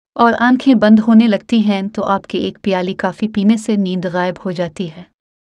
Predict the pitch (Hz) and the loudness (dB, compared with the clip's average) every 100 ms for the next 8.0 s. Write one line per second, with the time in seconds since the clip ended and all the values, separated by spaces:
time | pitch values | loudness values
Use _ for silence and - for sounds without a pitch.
0 | _ _ _ _ _ 254 269 285 285 - | _ _ _ _ _ 2 4 2 -6 -2
1 | 277 277 - 226 226 226 202 214 226 214 | -2 -2 -2 0 4 2 2 -2 -2 -2
2 | 202 220 226 196 175 - 175 - 202 208 | -2 -2 -2 -6 -6 -10 -6 -4 -2 0
3 | 214 214 202 185 196 185 190 180 165 190 | -2 0 -2 -2 -4 -6 -6 -6 -6 -8
4 | 175 - _ _ _ _ _ _ _ _ | -10 -14 _ _ _ _ _ _ _ _
5 | _ 180 240 262 269 262 285 - 254 220 | _ 0 4 6 4 0 -4 -2 0 0
6 | 196 220 233 226 202 190 190 196 - 202 | 0 0 0 -2 -4 -6 -8 -10 -10 -10
7 | - 202 196 185 196 185 175 196 185 | -4 -2 -2 -4 -6 -6 -8 -8 -10